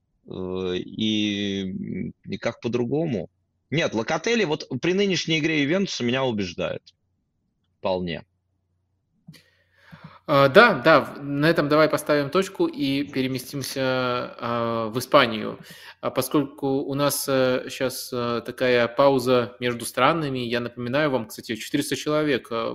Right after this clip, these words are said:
Speaker 2: в такой, э, день смотрят. Э, спасибо вам огромное. Напоминаю, что вы можете проявить, э, активность, э, поставить, э, лайк, что поможет продвижению трансляции. Также можете подписаться на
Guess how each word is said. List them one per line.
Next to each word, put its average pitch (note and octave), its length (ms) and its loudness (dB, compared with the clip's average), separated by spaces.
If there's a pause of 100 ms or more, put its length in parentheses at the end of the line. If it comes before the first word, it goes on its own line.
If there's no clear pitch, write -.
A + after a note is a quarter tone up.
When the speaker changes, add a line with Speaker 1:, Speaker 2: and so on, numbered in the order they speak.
Speaker 2:
в A#2 200 -4
такой, A#2+ 400 -4
э, A2+ 320 -6
день C#3+ 400 -4
смотрят. A#2+ 460 -12 (100)
Э, A#2 80 -6
спасибо A#2+ 400 -6
вам A#2 240 -4
огромное. C3+ 360 0 (240)
Напоминаю, E3 340 4
что G3 120 -4
вы F3 60 2
можете E3+ 320 0
проявить, D#3 440 -2
э, C#3+ 180 2
активность, D3+ 580 -4
э, A2+ 100 0
поставить, A#2 640 -4
э, A2+ 180 0
лайк, B2+ 280 2
что - 120 -16
поможет A#2+ 300 -8
продвижению A2+ 560 -4
трансляции. C#3+ 720 -2 (240)
Также D#3 260 8
можете D#3 320 0
подписаться - 720 -2
на A2+ 460 0